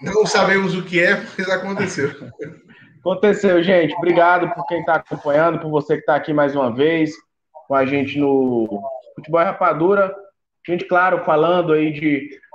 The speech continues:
Speaker 2: de muito de Copa do Nordeste. Esse podcast, lembrando pra você que tá assistindo a gente, que tá vendo a gente ao vivo, vai ficar disponível nas outras plataformas, ah, de podcast, no Spotify, no, no Apple Podcast, no Google Podcast.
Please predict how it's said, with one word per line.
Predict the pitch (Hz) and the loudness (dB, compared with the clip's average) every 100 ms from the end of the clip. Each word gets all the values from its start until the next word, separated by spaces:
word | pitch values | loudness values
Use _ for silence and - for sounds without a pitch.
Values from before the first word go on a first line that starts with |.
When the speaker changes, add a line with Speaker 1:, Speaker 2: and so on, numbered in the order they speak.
| - - | -18 -14
Speaker 2:
de | 110 135 131 | -4 0 2
muito | 135 170 175 | 2 0 -4
de | 180 | -2
Copa | 180 175 175 | 0 0 0
do | 165 | 0
Nordeste. | 160 135 143 165 196 196 | 0 -2 -2 0 -2 -2
Esse | 160 - | -6 -2
podcast, | 165 156 165 156 170 | -2 0 -2 -2 -2
lembrando | 147 156 151 | -2 0 0
pra | 156 | -2
você | 147 165 | -2 -4
que | - | -2
tá | 147 | -2
assistindo | 143 156 151 | -2 -4 0
a | 143 | 0
gente, | 139 139 135 - _ _ - | -2 -4 -6 -12 _ _ -10
que | 147 | -4
tá | 185 214 | 0 2
vendo | 175 180 170 | 0 0 2
a | 151 | 0
gente | 160 151 | -2 -2
ao | 151 135 | 0 0
vivo, | 135 131 | -4 -2
vai | 170 190 | -2 -2
ficar | - 165 | -2 -2
disponível | 151 160 151 143 147 | -2 -4 -2 -2 -2
nas | 139 131 | -4 -2
outras | 135 135 131 | -4 -6 -4
plataformas, | 143 139 147 - 156 202 202 - _ _ _ - | -2 0 -2 0 0 0 -4 -8 _ _ _ -2
ah, | 117 120 | 2 2
de | 117 | 0
podcast, | - 131 120 127 147 151 - | -2 -2 -2 0 2 0 -2
no | 117 | -8
Spotify, | - 123 - 117 139 127 | -4 -4 -2 0 2 0
no, | 120 110 | -2 -4
no | 110 113 | -6 -6
Apple | 120 113 | -6 -4
Podcast, | 123 110 131 139 - | -4 -4 -2 -2 -2
no | 123 | -4
Google | 123 131 127 | -2 -2 0
Podcast. | 127 - 127 139 175 | 0 0 2 2 2